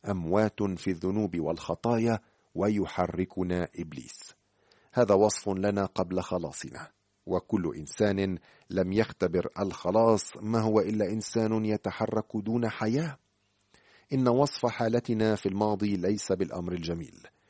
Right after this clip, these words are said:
فلقد سلكنا حسب روح هذا الدهر،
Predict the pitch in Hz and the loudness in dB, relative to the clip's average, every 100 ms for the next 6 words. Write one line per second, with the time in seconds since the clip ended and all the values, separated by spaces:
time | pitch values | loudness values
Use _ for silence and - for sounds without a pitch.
0 | _ _ - 90 87 - 80 - 90 95 | _ _ -4 -2 0 -4 -4 -2 0 0
1 | 95 90 82 92 - 87 85 82 95 92 | -2 -4 -2 -4 0 -2 0 0 -2 -4
2 | - 90 78 90 87 82 80 95 82 - | -6 -8 -4 -4 -2 -4 -6 -6 -8 -10